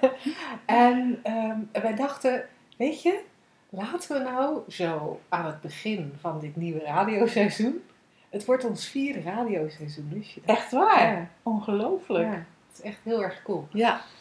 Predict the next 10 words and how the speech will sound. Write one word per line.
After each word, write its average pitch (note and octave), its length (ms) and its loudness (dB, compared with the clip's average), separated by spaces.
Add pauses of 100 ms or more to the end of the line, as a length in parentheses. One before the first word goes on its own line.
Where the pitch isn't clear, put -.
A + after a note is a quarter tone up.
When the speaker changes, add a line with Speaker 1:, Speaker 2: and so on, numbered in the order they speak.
(360)
Speaker 1:
We - 80 -6
hebben G3+ 160 4
er G3+ 60 2
al G3+ 140 8
vier C4 460 4
volle G#3 720 6 (760)
seizoenen A#3 600 4
op D#3 140 -6
zitten. - 340 -8 (520)
Ehm, B3 720 12